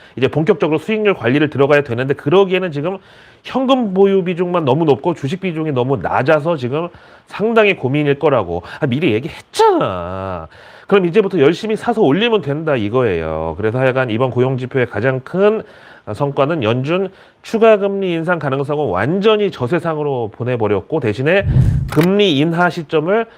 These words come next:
바로 내년 오월 일 일로 앞당겨놨다는 바로 요건데요. 페드와치를 보면은 약간 좀 너무 설레발의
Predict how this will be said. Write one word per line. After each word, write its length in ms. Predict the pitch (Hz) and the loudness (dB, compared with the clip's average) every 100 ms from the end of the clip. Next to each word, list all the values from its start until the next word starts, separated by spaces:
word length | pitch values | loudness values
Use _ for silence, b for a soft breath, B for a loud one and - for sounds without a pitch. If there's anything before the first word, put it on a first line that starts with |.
| b b b | b b b
바로 220 | 131 143 | 2 4
내년 360 | 110 127 160 123 | 4 2 0 -2
오월 480 | 120 160 214 202 | 0 4 6 4
일 180 | 98 151 | 2 -2
일로 480 | 220 202 156 107 117 | -2 -2 -2 -2 -2
앞당겨놨다는 720 | 95 - 147 143 131 110 110 | -2 -2 -2 -2 -2 -4 -6
바로 180 | 107 101 | -4 -2
요건데요. 600 | 101 113 98 90 104 76 - _ _ - | 0 0 -2 -2 -2 -6 -12 _ _ 0
페드와치를 540 | 202 202 190 - 165 | 4 4 4 0 -6
보면은 460 | 131 113 131 120 76 b b b b b | -4 -6 -6 -6 -10 b b b b b
약간 300 | - 160 143 | 0 0 2
좀 140 | 135 | 0
너무 200 | 107 131 | 2 0
설레발의 600 | 139 214 247 240 220 202 | -2 -2 2 4 4 2